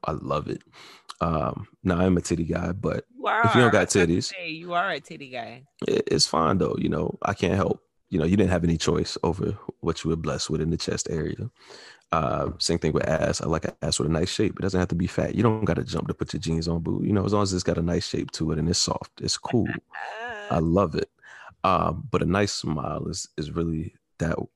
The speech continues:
Speaker 1: that one thing that I really physically attracted to. The nice smile,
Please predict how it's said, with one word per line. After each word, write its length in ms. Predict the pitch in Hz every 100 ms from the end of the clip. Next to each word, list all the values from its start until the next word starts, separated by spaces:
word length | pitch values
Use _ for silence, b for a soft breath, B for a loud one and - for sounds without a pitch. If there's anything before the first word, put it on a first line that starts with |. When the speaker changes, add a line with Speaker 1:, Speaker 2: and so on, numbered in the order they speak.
| _
Speaker 1:
that 180 | 85 82
one 240 | 85 85
thing 240 | - 80 80
that 100 | 80
I 60 |
really 360 | 78 80 82 85
physically 580 | - - 85 78 - 82
attracted 400 | - 76 - -
to. 260 | - - -
The 100 | -
nice 240 | 90 92
smile, 580 | - 82 82 80 82 92